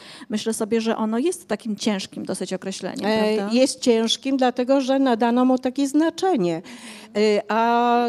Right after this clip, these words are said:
Speaker 2: de facto jest to określenie takie samo jak inne określenia dotyczące wyglądu. Czyli jest człowiek gruby, chudy, szczupły, wysoki, niski.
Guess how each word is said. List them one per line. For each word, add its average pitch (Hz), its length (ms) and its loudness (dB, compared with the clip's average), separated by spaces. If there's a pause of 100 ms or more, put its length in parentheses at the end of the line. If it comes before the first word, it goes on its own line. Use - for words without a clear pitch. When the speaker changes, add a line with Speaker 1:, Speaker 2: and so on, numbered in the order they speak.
Speaker 2:
de 247 120 -8
facto 208 680 0
jest 247 260 0
to 285 80 2
określenie 277 680 4
takie 262 340 -4
samo 262 400 2
jak 247 440 0
inne 269 240 2
określenia 233 680 2
dotyczące 247 760 0
wyglądu. 175 560 0
Czyli 262 240 -2
jest - 400 -2
człowiek 247 260 0
gruby, 185 400 2
chudy, 190 440 -4
szczupły, 196 680 -2 (340)
wysoki, 226 520 2
niski. 196 560 0